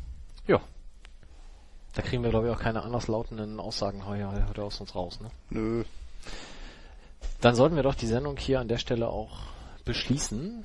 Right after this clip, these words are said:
Speaker 1: so schnell wie noch nie. Beschert uns allen einen schönen Feierabend, ganz schnell. Und, ähm, wir haben vorhin schon mal ganz kurz über einen neuen Termin gesprochen, der wahrscheinlich dann,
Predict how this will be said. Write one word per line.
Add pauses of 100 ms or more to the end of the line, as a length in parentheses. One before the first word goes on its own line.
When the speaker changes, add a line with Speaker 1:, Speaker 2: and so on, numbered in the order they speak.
Speaker 1:
so
schnell
wie
noch
nie. (1400)
Beschert
uns
allen
einen
schönen
Feierabend,
ganz
schnell. (920)
Und,
ähm,
wir
haben
vorhin
schon
mal
ganz
kurz
über
einen
neuen
Termin
gesprochen,
der
wahrscheinlich
dann,